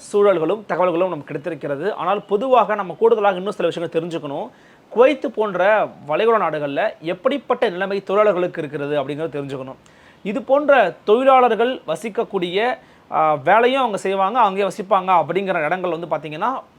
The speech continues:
வளைகுடா நாடுகள்ல ரொம்ப அதிகமாக இருக்கிறது. குறிப்பாக சொல்லணும் அப்படின்னா மருத்துவர்கள், பொறியாளர்கள்,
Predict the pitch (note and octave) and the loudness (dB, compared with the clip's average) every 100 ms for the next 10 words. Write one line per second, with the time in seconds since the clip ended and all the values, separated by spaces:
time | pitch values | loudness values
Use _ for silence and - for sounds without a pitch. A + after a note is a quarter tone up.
0 | D3 D3 D#3+ A#3 A#3+ G3 E3+ F#3 F#3+ E3+ | -12 0 4 6 6 4 2 0 0 0
1 | D3 E3+ E3+ E3 D3+ C3+ D3+ F#3+ - A#3+ | -2 -2 0 0 0 -6 -6 -6 -4 -2
2 | A3 A3 F#3+ F3+ F#3 D#3+ D#3 D3 D#3+ B3 | 2 2 0 -2 0 -2 -4 -4 -2 -2
3 | - _ _ _ _ - F3+ G3+ A3+ F3+ | -4 _ _ _ _ 0 0 2 0 2
4 | G#3 - _ _ - F#3+ A#3 A#3 G3 E3+ | 0 -2 _ _ -4 -2 4 4 4 2
5 | F#3 A#3 | -2 -2